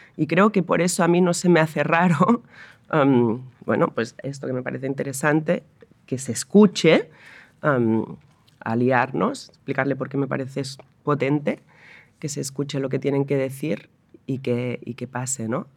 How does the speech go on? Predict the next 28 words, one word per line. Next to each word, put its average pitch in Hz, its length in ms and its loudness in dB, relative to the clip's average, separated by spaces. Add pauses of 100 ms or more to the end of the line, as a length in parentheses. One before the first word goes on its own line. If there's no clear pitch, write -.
(120)
Pero 170 180 6
bueno, 208 220 6
creo 233 240 4
que 214 340 2
sí, - 420 2
es 175 180 0
clave 233 260 2
lo 202 100 4
de 170 140 2
clase 202 460 -2
en 156 200 0
lo 156 80 2
de 151 120 2
la 143 100 2
mirada, 143 480 2 (600)
porque 143 360 2
<laughs> - 0 -
mucha 185 280 4
gente 170 300 2
se 143 160 0
puede, 165 440 4 (600)
em, 151 320 6
permitir 190 720 6
el 170 100 6
lujo 165 380 4
de 147 200 4
objeta-, 147 500 0
objetizarlos 160 1200 0